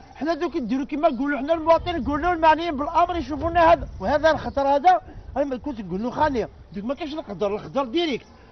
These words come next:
على خاطر الدار هذه جدي الله يرحمه هو اللي بنا.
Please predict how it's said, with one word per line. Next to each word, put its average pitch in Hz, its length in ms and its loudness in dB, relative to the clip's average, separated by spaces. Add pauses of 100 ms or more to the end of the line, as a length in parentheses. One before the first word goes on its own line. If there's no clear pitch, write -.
(100)
على 277 200 4
خاطر 277 300 -2
الدار 254 280 2
هذه 285 260 4
جدي 202 340 -4
الله 302 260 6
يرحمه 285 280 4
هو 320 120 0
اللي 330 120 0
بنا. 196 340 0